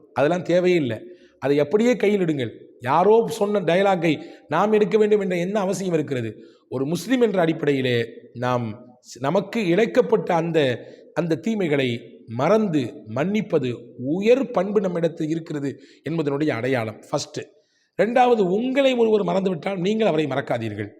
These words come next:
உங்களுக்கு ஒருத்தர் கொடுக்காம இருக்கிறாரு, அவர் ப-, மகளுடைய கல்யாணத்துக்கு உங்களுக்கு பத்திரிக்கை தரல,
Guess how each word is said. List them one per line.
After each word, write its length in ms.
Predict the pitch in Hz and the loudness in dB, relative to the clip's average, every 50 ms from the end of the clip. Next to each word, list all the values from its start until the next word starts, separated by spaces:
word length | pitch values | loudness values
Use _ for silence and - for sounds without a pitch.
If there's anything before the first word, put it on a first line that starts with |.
| _ _ _ _ _ _ | _ _ _ _ _ _
உங்களுக்கு 440 | - 160 202 233 254 247 226 226 226 | -6 -4 0 2 2 2 4 4 4
ஒருத்தர் 240 | 214 202 240 185 - | 4 4 0 2 2
கொடுக்காம 360 | 202 240 202 240 233 214 202 | 2 2 4 2 2 2 2
இருக்கிறாரு, 380 | 185 160 160 165 151 131 120 - - - - - - - _ _ _ _ _ | 2 2 2 2 2 2 0 -4 -8 -14 -20 -20 -20 -20 _ _ _ _ _
அவர் 300 | - 147 165 196 190 185 | -2 2 4 4 4 2
ப-, 140 | - - 170 | 2 2 0
மகளுடைய 460 | 160 165 170 180 247 254 240 220 202 | 2 2 2 2 2 2 4 2 2
கல்யாணத்துக்கு 500 | 175 - 170 190 208 208 208 202 208 185 | 2 2 0 0 2 2 2 2 2 0
உங்களுக்கு 140 | 180 165 170 | 0 -2 -2
பத்திரிக்கை 460 | 151 165 147 180 214 180 180 - 147 | -2 -2 0 0 0 0 0 0 2
தரல, 220 | 139 139 127 113 | 2 2 0 0